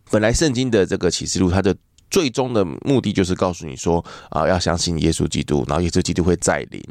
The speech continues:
啊，等等的啊，然后这个已，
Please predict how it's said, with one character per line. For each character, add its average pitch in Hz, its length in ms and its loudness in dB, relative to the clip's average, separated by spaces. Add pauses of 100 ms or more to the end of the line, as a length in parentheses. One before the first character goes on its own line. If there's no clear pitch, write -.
啊， 71 220 -4
等 - 180 -6
等 - 100 -4 (120)
的 - 120 -2 (440)
啊， - 280 -6
然 82 120 -2
后 73 440 0 (120)
这 80 180 0
个 64 260 0 (200)
已， 80 260 -2